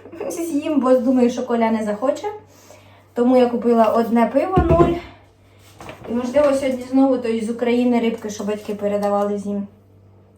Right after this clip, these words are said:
І буде суп з ковбасками сирний. Все. А скупилась я на шістдесят з чим-то злотих. Навіть не знаю, наскільки.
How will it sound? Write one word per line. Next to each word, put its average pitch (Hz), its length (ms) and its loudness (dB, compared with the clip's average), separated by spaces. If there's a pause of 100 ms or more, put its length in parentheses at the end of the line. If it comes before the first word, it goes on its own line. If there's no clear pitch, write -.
(380)
І 269 200 0
буде 240 280 0
суп 262 280 -2 (720)
з - 80 -18
ковбасками 247 760 2 (140)
сирний. 214 580 -4 (380)
Все. 233 360 2 (500)
А 233 100 -6
скупилась 359 580 -6
я 370 220 0 (1900)
на 247 120 2
шістдесят 269 600 0
з - 100 -16
чим-то 262 340 2
злотих. 196 380 -8 (800)
Навіть 254 260 -2
не 262 120 2
знаю, 202 260 -2
наскільки. 202 600 -8